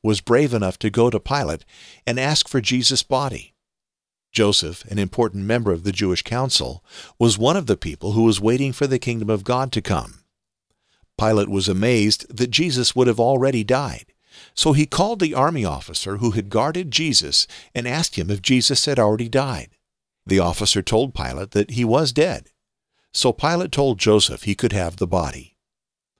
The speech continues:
Joseph bought some linen cloth, took the body down from the cross, and wrapped it in the linen.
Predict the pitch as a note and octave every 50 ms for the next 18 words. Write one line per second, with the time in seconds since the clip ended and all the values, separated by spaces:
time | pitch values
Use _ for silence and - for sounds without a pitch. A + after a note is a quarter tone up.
0 | _ _ _ _ _ _ _ _ - - G#2 F#2+ F#2 - - A2+ - - - G#2+
1 | A#2 - - A#2+ A2+ A2+ A2+ A#2 A#2+ A2+ G#2 G2+ - A2+ A2+ D2+ A#1+ B1 D#2+ -
2 | - - _ _ _ _ _ _ - - E3 - - - E3 C#3 C3+ A#2 A2 A2
3 | A#2 A#2 A2 G#2+ G2 F#2 G2+ G2 - A2+ A2 - F2+ - - G#2+ E2 C2 B1+ C#2+
4 | - - - - _ _ - A2+ A2+ A2 G#2 F#2+ F2 D#2+ - - G#2 F2+ - A2
5 | G2+ G2+ G#2 G#2 G#2 G2+ F2+ C#2+ A#1 - -